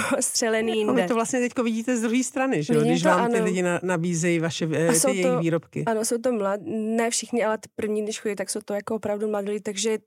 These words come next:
Speaker 1: tam vidím sebe, když jsem vylezla z té střední školy a měla jsem ten obláček, tak, eh, mi to pak, <laughs> to, že jsme otevřeli potom ten obchod, tak ten splaskl. Hodně jsme toho podělali a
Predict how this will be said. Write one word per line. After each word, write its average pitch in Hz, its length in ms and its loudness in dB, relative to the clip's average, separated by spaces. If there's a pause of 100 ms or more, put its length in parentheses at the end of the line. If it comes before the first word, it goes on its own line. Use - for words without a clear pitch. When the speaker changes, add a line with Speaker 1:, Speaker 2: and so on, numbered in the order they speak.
(160)
Speaker 1:
tam 233 140 0
vidím 226 240 0
sebe, 196 340 0
když 196 140 -6
jsem 208 140 -4
vylezla 196 300 -2
z - 40 -6
té 202 160 -6
střední 202 340 -6
školy 196 380 -4
a 208 180 -2 (380)
měla 196 160 0
jsem 208 180 -2
ten 208 100 -2
obláček, 202 560 -4
tak, 202 160 -6 (140)
eh, 202 220 -2 (760)
mi 208 100 0
to 214 160 -4
pak, 202 200 -4 (160)
<laughs> 202 380 0
to, 226 80 0
že 208 200 -2
jsme 214 280 -2
otevřeli 196 360 -4
potom 196 260 -6
ten 196 120 -2
obchod, 190 300 -6
tak 196 180 -6
ten 180 180 -4
splaskl. 208 600 -4 (380)
Hodně 202 180 -2
jsme 220 180 -2
toho 226 180 -4
podělali 208 720 -2
a 202 100 -2